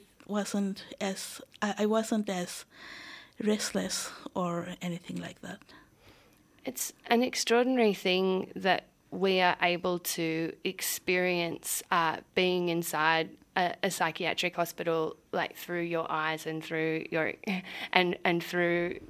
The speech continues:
Speaker 2: what you have experienced by keeping those diary entries and by being able to sort of, to tune into what, what is happening to you. Can you tell us, um, a little bit about sort of what the daily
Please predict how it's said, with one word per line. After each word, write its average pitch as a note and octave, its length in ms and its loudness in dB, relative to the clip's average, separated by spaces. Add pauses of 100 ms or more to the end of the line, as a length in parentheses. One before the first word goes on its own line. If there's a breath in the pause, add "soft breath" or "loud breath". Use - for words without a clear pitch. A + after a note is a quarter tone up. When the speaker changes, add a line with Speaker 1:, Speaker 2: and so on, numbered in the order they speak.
(260)
Speaker 2:
what F3+ 320 0
you G3 200 4
have F3 160 0
experienced D3+ 640 -2
by E3+ 140 2
keeping F3 340 -2
those E3 220 0
diary D#3+ 340 2
entries D#3+ 420 -2
and D#3+ 140 -2
by D#3+ 380 0 (260 loud breath)
being F3+ 240 4
able E3 280 2
to F3+ 120 -4
sort D#3+ 300 0
of, D#3+ 260 0 (320 loud breath)
to G3+ 120 2
tune F#3+ 360 6
into F3 320 2
what, E3+ 300 4 (280 loud breath)
what F#3 140 2
is F3 120 0
happening F3 640 2
to E3+ 160 -4
you. C#3+ 380 -2 (720 loud breath)
Can A#3 240 4
you B3 80 4
tell A3+ 260 0
us, - 400 0 (340 loud breath)
um, F#3+ 360 6 (300)
a A3 80 12
little A3+ 260 10
bit A3 160 6
about E3 680 4 (260)
sort F#3+ 260 0
of F#3 240 0 (640)
what F#3 280 4
the - 80 4
daily F#3 460 4